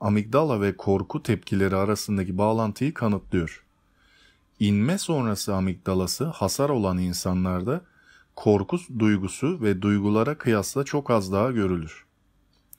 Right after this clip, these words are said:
Korkmak için amigdala olmazsa olmaz değildir.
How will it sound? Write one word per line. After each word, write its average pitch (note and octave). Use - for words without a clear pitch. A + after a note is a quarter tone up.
Korkmak C3+
için E3
amigdala C3
olmazsa A2+
olmaz B2
değildir. G2